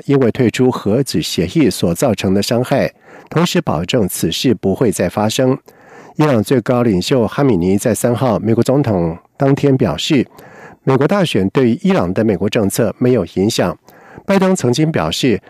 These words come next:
他如果胜选，将会计划和伊朗走上重返外交的可信之道，并且升高返回二零一五年伊朗核子协议的可能性。而在谈判这项协议当年，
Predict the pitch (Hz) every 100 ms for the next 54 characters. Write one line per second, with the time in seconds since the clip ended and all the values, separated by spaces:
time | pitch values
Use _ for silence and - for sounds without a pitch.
0 | - - 147 143 117 92 135 107 101 92
1 | 92 120 127 - 123 123 113 107 170 147
2 | 123 90 76 143 110 92 113 135 107 78
3 | 143 117 123 117 98 - - - 127 101
4 | 135 160 - - - - - 208 196 101
5 | - 139 139 135 - 76 - 104 - 160
6 | 135 156 156 82 85 98 123 - - -
7 | 143 143 95 - 123 120 120 - - 113
8 | 131 107 - 95 78 90 - 147 - -
9 | - - - - 147 190 156 - 113 147
10 | 117 131 117 123 107 - 117 123 139 139
11 | 98 98